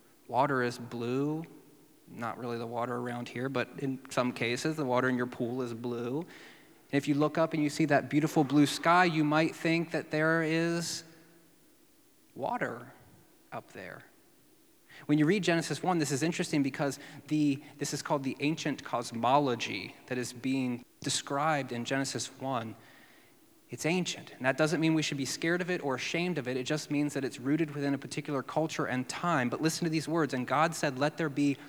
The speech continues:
a vault between the waters to separate the water from water.' So God made the vault and separated the water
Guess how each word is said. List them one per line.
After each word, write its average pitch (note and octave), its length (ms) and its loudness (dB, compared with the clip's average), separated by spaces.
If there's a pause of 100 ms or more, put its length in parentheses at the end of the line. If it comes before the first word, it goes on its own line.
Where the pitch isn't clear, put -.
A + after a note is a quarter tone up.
(200)
a C#3 140 2
vault B2 800 -4 (240)
between D#3 420 2
the C#3 120 0
waters B2+ 580 4
to C3+ 160 -2
separate D#3 440 -2
the C#3 60 -4
water B2 360 4
from B2+ 260 -4
water.' D3+ 240 4
So B2+ 160 -2
God C3+ 300 2
made D3 200 0
the C3+ 60 -2
vault C3+ 400 2
and C3 100 -2
separated C#3+ 500 0
the B2+ 60 -4
water C#3+ 540 2